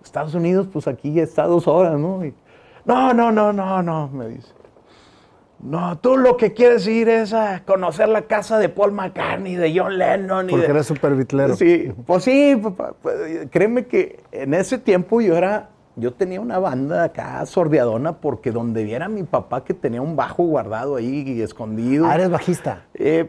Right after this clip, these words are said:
Speaker 1: pues intenté porque era, era muy arriesgado que, que supiera mi padre que yo andaba de rockero.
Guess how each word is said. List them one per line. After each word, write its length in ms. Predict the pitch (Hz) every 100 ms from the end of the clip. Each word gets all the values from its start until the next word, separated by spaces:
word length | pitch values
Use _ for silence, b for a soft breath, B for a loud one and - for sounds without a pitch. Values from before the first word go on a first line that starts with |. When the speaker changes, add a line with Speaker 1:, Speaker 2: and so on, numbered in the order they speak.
| -
Speaker 1:
pues 240 | 190 -
intenté 1000 | 185 185 170 180 151 160 226 254 226 185
porque 720 | - 151 120 139 131 123 110 -
era, 440 | 143 151 190 190
era 160 | 165 185
muy 220 | 196 226
arriesgado 760 | 220 202 143 147 147 190 196
que, 320 | - 160 107 -
que 140 | 131
supiera 460 | - 123 - 123 170
mi 160 | 180
padre 320 | 127 120 156
que 120 | 151 123
yo 120 | 113
andaba 280 | 127 135 156
de 120 | 135
rockero. 560 | 107 - 101 151 160